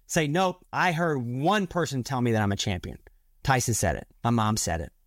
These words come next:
My dad said it. My teacher said it. My cousin said it. Somebody told me that." I choose to hold on to that. And truth be honest, I had so much adversity coming up that it actually benefited me because God gave me the ability to be a fighter. Okay. If I wasn't a fighter,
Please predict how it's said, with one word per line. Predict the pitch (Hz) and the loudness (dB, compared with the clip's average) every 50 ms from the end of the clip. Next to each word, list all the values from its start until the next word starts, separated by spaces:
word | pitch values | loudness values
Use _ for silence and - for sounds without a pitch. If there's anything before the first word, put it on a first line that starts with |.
| _ _ _ _ _ | _ _ _ _ _
My | - 123 | -2 -2
dad | 127 120 131 120 117 117 117 110 | 0 2 4 4 4 2 2 0
said | - - 95 67 | -2 -4 -4 -6
it. | 64 71 - _ _ _ | -6 -10 -12 _ _ _
My | - 123 | -2 -2
teacher | - - - - 165 160 - - 110 | -2 -2 -4 -2 -2 -2 0 0 0
said | 104 - - 98 78 65 | 0 0 -2 -2 -4 -4
it. | - - - _ _ _ _ _ _ | -8 -12 -18 _ _ _ _ _ _
My | 117 117 | -4 -4
cousin | - - 147 147 127 127 113 | 0 0 0 0 0 -2 -2
said | - - 95 78 - | -4 -4 -6 -8 -8
it. | - | -2
Somebody | - 208 220 233 233 | 0 2 2 2 2
told | - - 180 202 196 175 | 0 0 2 2 2 2
me | 143 123 | 2 -2
that." | - - - - _ _ | -4 -8 -14 -18 _ _
I | 131 135 | -6 -2
choose | - 208 180 156 | 0 0 0 0
to | 135 | 0
hold | 127 147 143 | 0 0 0
on | 127 117 | 0 0
to | 110 104 | -2 -2
that. | 98 120 131 117 - - - - - - _ _ | -2 -2 -2 -2 -4 -8 -16 -20 -20 -20 _ _
And | 165 156 | -4 -2
truth | - 202 214 214 - | 0 0 0 0 0
be | 165 | 0
honest, | 143 165 202 214 160 - - - _ _ _ | 0 0 0 0 -2 -2 -6 -10 _ _ _
I | 147 165 | -2 0
had | 190 202 202 185 156 | 2 2 0 0 0
so | - - - 156 156 | -4 -4 -2 -2 0
much | 170 170 - - | 0 0 -2 -2
adversity | 139 117 135 139 139 - - 160 | -2 -2 -2 -2 -2 -2 -2 -2
coming | 151 190 180 180 185 196 | 0 0 0 0 0 0
up | 208 202 - _ - | -2 -4 -4 _ -4
that | 123 135 143 143 135 117 - - _ - | 0 2 2 2 2 0 -2 -6 _ -6
it | 135 123 | -6 -4
actually | - 131 147 175 - - 135 117 | 0 0 0 0 0 0 0 0
benefited | 104 95 90 120 127 135 120 - - 110 95 85 69 | 0 0 0 0 2 2 0 -2 -4 -6 -6 -6 -6
me | 65 - - - - _ _ _ - | -8 -10 -14 -18 -20 _ _ _ -8
because | 139 123 156 143 135 120 - - _ _ | -4 0 2 2 2 0 -2 -8 _ _
God | - 147 147 160 156 143 | 0 2 2 2 2 2
gave | 151 143 147 | 0 2 2
me | 143 143 139 | 2 0 0
the | 131 131 | 0 0
ability | 120 123 127 131 135 135 123 | 0 2 0 2 2 0 0
to | - 139 113 | -2 -2 0
be | 117 101 | 0 -2
a | 95 | -4
fighter. | - - 107 101 101 - - 113 - - _ _ _ | -4 -4 -2 -2 -2 -4 -8 -12 -16 -18 _ _ _
Okay. | - 117 110 - - - - - | 0 0 0 -2 -6 -14 -10 -10
If | 135 - | -2 0
I | 147 165 | 2 2
wasn't | 196 202 214 175 185 143 | 2 2 0 0 0 -2
a | 110 | -2
fighter, | - - 127 117 139 165 180 196 208 - | -2 -2 0 0 2 2 0 -2 -4 -6